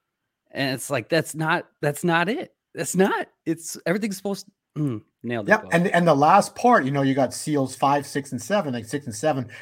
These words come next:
Speaker 2: um, are, are pretty horrendous, right? But that's potentially, right? That could be,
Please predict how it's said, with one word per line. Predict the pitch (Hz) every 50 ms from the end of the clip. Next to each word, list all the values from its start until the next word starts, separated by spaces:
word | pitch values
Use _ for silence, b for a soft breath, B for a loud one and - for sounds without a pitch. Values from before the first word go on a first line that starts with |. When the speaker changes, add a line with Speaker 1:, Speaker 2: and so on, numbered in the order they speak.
| B B 110
Speaker 2:
um, | 113 104 101 107
are, | - 131 117 101 -
are | 107 110
pretty | 107 - 196 208
horrendous, | 117 120 127 120 170 233 247 180 107 90 - -
right? | 120 107 139 - 90 - B B B B B
But | - 120
that's | 156 160 185 180
potentially, | - 156 135 - 175 226 240 202 - - 131 123 117
right? | 120 139 151 160 - 127
That | 110 139 190 214
could | - 214 240
be, | 233 - B